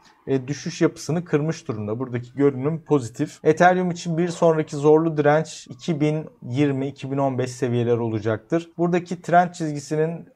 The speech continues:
altında kapanış yapmaması lazım yükselişin devamı için. Yani bin sekiz yüz yirmilere kadar belki bir geri çekilme, ardından da yukarı hareketin devam etmesi gerekiyor.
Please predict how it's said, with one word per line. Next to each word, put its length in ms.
altında 520
kapanış 440
yapmaması 560
lazım 420
yükselişin 540
devamı 380
için. 200
Yani 220
bin 120
sekiz 340
yüz 120
yirmilere 720
kadar 400
belki 340
bir 80
geri 220
çekilme, 640
ardından 640
da 60
yukarı 360
hareketin 500
devam 320
etmesi 400
gerekiyor. 560